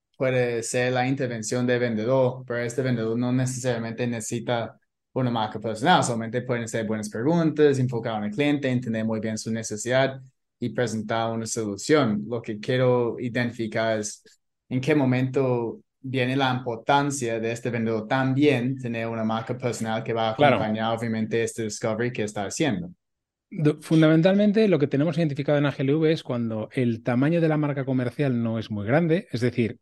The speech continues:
Speaker 2: en procesos de negocio los que no son, mm, realmente grandes o no han tenido la, la tracción o la inercia de haber invertido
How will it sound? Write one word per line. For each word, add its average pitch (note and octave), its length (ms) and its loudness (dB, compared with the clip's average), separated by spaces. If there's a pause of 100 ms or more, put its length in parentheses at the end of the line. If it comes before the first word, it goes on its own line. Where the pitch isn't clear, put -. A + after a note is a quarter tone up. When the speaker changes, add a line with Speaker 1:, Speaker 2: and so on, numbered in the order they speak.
Speaker 2:
en A#2+ 200 2
procesos B2+ 440 2
de C3+ 100 2
negocio C3 380 0
los G#2 200 -6
que G#2+ 340 -2
no B2 240 6
son, B2+ 520 4 (200)
mm, G#2+ 1000 -2
realmente A2+ 460 2
grandes D#3 440 2
o A2+ 60 -4
no A#2 200 0
han A#2+ 200 0
tenido B2 300 -2
la, G#2+ 360 -4
la G2+ 640 -4
tracción B2+ 540 2
o A2+ 100 2
la G#2 140 0
inercia A#2+ 460 4
de G#2+ 60 0
haber A#2 220 0 (200)
invertido A#2+ 680 2